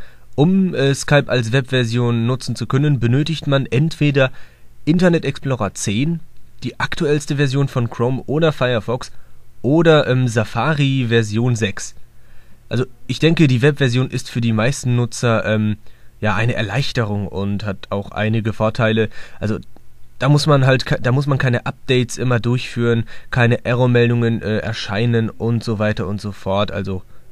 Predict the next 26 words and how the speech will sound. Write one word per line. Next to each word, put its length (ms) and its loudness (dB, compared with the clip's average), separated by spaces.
Errormeldungen 640 0
bei 320 -4
Fehlern 480 -2
von 240 -12
Skype, 420 -4
von 180 -6
der 80 -6
Skype-Software. 720 -2
Ich 120 2
denke, 220 6
das 160 4
lohnt 260 2
sich. 280 -2
Ähm, 360 2
ich 120 6
muss 180 6
sagen, 340 4
tolle 260 4
Idee 300 0
von 220 -2
Microsoft. 720 -2
Und, 440 0
äh, 320 -2
ja, 200 0
das 200 -4
war's. 380 0